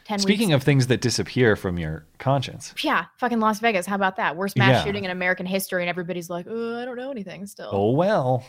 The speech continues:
Speaker 1: Yeah.
Speaker 2: I remember there were, for a while there was momentum to get bump stocks banned, too, and that just
Speaker 1: Yeah.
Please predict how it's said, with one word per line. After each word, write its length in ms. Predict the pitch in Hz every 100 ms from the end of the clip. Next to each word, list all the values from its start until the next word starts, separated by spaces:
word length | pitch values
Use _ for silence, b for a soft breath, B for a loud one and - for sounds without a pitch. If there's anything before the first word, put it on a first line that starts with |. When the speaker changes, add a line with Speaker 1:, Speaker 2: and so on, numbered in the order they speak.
| -
Speaker 1:
Yeah. 120 | 311
Speaker 2:
I 40 | 381
remember 240 | 196 226
there 140 | 277 233
were, 60 |
for 140 | 180 180
a 40 |
while 180 | 156 165
there 140 | 170
was 160 | 147 131
momentum 400 | 123 117 127 135
to 80 | 127
get 200 | 113 95
bump 180 | 101 135
stocks 340 | - 87 85
banned, 360 | - 85 80 85
too, 220 | 117 107
and 120 | 92
that 260 | 98 101 -
just 240 | 104 90
Speaker 1:
Yeah. 60 | -